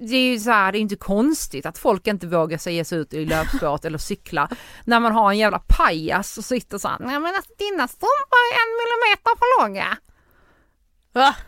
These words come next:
Speaker 1: "Dina strumpor är en millimeter för långa."
Speaker 2: Perfekt. <laughs> Ah, det är lord. Ja.
Speaker 1: Ja, så det var, det var min lista. Jag, ehm,
Speaker 2: Ja.
Speaker 1: jag har en kvar.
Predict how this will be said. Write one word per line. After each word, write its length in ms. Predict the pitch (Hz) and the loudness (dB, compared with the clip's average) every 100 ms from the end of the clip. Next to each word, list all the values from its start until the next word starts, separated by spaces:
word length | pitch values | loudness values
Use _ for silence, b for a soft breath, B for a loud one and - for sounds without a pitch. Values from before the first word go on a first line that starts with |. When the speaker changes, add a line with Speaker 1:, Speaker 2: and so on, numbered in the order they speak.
| B B B _ | B B B _
Speaker 1:
"Dina 200 | - 254 | -4 -4
strumpor 340 | 247 262 226 226 | -2 -6 -4 -4
är 20 | |
en 80 | 214 | -4
millimeter 360 | 202 196 190 175 | -4 -6 -8 -10
för 80 | |
långa." 280 | 185 151 185 - | -10 -10 -12 -12
Speaker 2:
Perfekt. 360 | 330 311 320 - | -10 -8 -8 -2
<laughs> 60 | 240 - 539 B B B B B B B B B - 523 | 0 0 -2 B B B B B B B B B -12 -6
Ah, 600 | 453 453 440 440 440 453 | -4 -4 -4 -6 -6 -4
det 200 | 247 214 | -2 0
är 80 | 208 | 0
lord. 480 | 214 339 392 392 381 359 349 330 B B - | -2 -2 -2 -4 -4 -6 -8 -14 B B -12
Ja. 280 | - - - | -8 -6 0
Speaker 1:
Ja, 200 | 277 370 - | 2 2 2
så 120 | - | -2
det 140 | 285 | 0
var, 400 | 302 381 349 339 | 4 6 6 6
det 100 | 269 | 4
var 240 | 269 320 339 | 4 4 4
min 300 | 339 262 262 | 2 2 0
lista. 420 | 302 - - 175 - | -2 -6 -2 -2 -4
Jag, 520 | - 254 262 262 262 220 | -4 2 4 4 2 2
ehm, 760 | 262 247 247 240 240 240 240 254 | 4 6 6 4 2 0 -2 0
Speaker 2:
Ja. 160 | 403 359 240 _ _ _ - 254 | 0 -2 -8 _ _ _ -6 0
Speaker 1:
jag 80 | 269 | 2
har 180 | 277 277 | 4 2
en 260 | 262 220 | 0 -2
kvar. 300 | 233 - - | -6 -8 -8